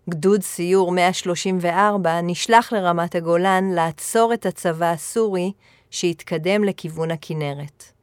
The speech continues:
הקרבות היו קשים. לוחמי הגדוד נלחמו באומץ רב. הסורים ירו ללא הפסקה אל עבר הטנקים, הג'יפים והנגמשים של הגדוד.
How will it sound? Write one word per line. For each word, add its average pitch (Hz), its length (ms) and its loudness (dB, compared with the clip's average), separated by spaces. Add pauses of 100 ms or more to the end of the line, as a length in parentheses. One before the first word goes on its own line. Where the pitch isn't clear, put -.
(640)
הקרבות 165 760 0
היו 170 220 0
קשים. 151 560 -8 (600)
לוחמי 185 360 2
הגדוד 190 520 0
נלחמו 190 680 0
באומץ 170 580 0
רב. 139 400 -8 (640)
הסורים 190 640 2
ירו 185 300 6
ללא 214 320 6
הפסקה 190 600 0
אל 180 80 2
עבר 180 300 2
הטנקים, 214 840 0
הג'יפים 214 760 -2
והנגמשים 165 1040 -2
של 170 240 -4
הגדוד. 147 440 -6